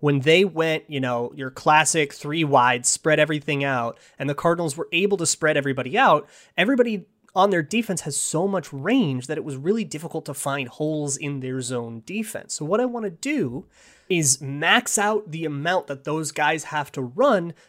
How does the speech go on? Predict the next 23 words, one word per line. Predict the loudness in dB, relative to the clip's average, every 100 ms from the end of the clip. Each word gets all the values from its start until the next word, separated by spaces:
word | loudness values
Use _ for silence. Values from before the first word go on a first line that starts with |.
| -8
to | -4
make | 0 4 4 4
it | 2
so | 0 -2
that | -2 -2
their | -4 -4
range | -2 0 2 2 0 -4 -6
isn't | -4 -4 -2 4
good | 4
enough | 4 0 -4 -6
anymore. | -6 -6 -10 -12 -10
And | -10 -8
wh-, | -2 -2 0
the | 0
way | 2
I | 2
would | 0
do | -2 0
that | 0
is | 2
by | 0
condensing | 0 0 0 0 -4 -8
everything. | -14 -16 -18